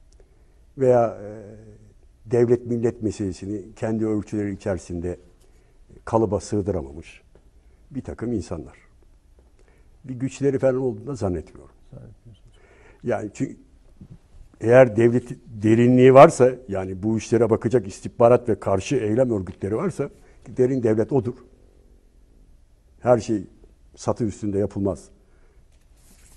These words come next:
Speaker 1: Yer altından da yapılır. Anlaşılıyorsa ki öyle, zaten anlatılan bütün kitaplarda bilinen de o. Zaten halkın a-, anladığı, e, kavradığı da bu. Bunlar olmaz. Bunlar varsa devlet derinliği falan yoktur.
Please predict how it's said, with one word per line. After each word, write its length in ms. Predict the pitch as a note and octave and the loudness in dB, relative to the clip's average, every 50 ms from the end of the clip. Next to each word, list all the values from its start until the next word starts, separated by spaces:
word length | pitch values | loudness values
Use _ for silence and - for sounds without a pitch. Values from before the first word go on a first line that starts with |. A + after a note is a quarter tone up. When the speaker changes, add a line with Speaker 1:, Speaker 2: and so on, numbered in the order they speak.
| _ _ _ - _ _ _ _ - - C3+ | _ _ _ -20 _ _ _ _ -20 -12 0
Speaker 1:
Yer 200 | A2+ A#2+ B2 B2 | 4 6 8 8
altından 480 | A#2+ G#2+ - A2 G#2+ G#2 A2+ A#2+ A2+ | 8 6 4 0 -2 0 0 0 0
da 60 | G2 | -2
yapılır. 460 | F2+ G2 G2 - - A2+ A2 G#2+ F2 - - - | -4 -4 -6 -4 -4 -2 -2 -2 -4 -8 -14 -14
Anlaşılıyorsa 640 | - G#2+ G#2+ G#2+ A2+ G#2 - C3 D#3+ D#3+ C#3 - B2+ | -8 -6 -2 -2 -2 -4 0 2 4 4 4 2 0
ki 160 | G#2 - B2+ | 0 2 2
öyle, 340 | A#2 A2 A2 A#2 A2+ F2+ - - - - _ - - _ _ _ _ _ _ _ _ - - - | 4 6 6 6 6 4 2 -6 -18 -20 _ -20 -20 _ _ _ _ _ _ _ _ -20 -20 -12
zaten 280 | G#2 G#2+ G2+ F#2 - G2 | -6 -6 -6 -4 -6 -6
anlatılan 420 | G#2 G#2+ A2 G#2 F2+ - F#2+ F#2+ G2+ | -6 -4 -6 -6 -6 -6 -6 -6 -6
bütün 200 | G2+ - D3 C#3 | -8 -6 -8 -8
kitaplarda 580 | - - - F2+ - - - D#2+ E2 F#2 E2+ | -8 -8 -10 -10 -10 -10 -14 -12 -10 -8 -6
bilinen 360 | F#2+ G#2+ A2+ A#2+ C3 C#3 C3 G#2 | -2 0 4 4 6 6 6 4
de 60 | F#2+ | 0
o. 160 | F#2+ G#2+ - - - - - | -2 -4 -6 -12 -20 -20 -10
Zaten 300 | _ A2 G#2 G#2 C3 A2 | _ -2 -2 0 0 4
halkın 300 | G#2+ A2+ G#2+ - C#3+ C3+ | 4 4 4 4 0 0
a-, 180 | B2 A#2 A#2 - | 2 2 2 2
anladığı, 500 | - A2+ A#2 A#2+ B2+ B2+ A2+ D3 D#3 C3+ - - - - - - _ _ _ _ _ _ _ _ - - | 0 0 2 4 4 6 6 6 4 4 2 0 -8 -18 -20 -20 _ _ _ _ _ _ _ _ -20 -20
e, 40 | - - - - | -18 -18 -18 -8
kavradığı 540 | - - A2+ A#2 B2 C3 B2 D3 D3+ C#3 G2+ | 0 4 6 8 8 8 8 8 4 4 2
da 140 | F#2 E2 D2+ | 0 -4 -4
bu. 180 | F2 A2+ D3+ - _ _ _ _ _ _ _ _ _ _ _ _ _ _ _ _ | -8 -10 -12 -14 _ _ _ _ _ _ _ _ _ _ _ _ _ _ _ _
Bunlar 220 | A2 A2+ C#3+ C3 | -10 -6 -4 -2
olmaz. 320 | A2 G2 F2+ E2 C#2+ - - - _ - - - - | -2 -2 -2 -4 -8 -14 -20 -20 _ -20 -20 -16 -8
Bunlar 240 | A2+ C3+ C#3+ C#3 C3+ | -4 0 2 2 2
varsa 400 | B2+ C#3+ C#3 A#2+ - C#3 D3 E3+ - - _ _ _ _ _ | 4 2 2 2 0 -6 -12 -12 -14 -20 _ _ _ _ _
devlet 340 | B2 A#2+ A#2 A#2 A2 - - | -6 -6 -4 -6 -8 -6 -4
derinliği 400 | A#2 A#2 A2+ A2 A2 G#2 G2+ G2 | -4 -2 -2 -2 -4 -4 -6 -6
falan 240 | F#2 G#2+ G#2 B2+ C#3+ | -6 -8 -8 -6 -6
yoktur. 340 | A#2+ G#2+ F2+ - - - | -6 -6 -6 -8 -12 -20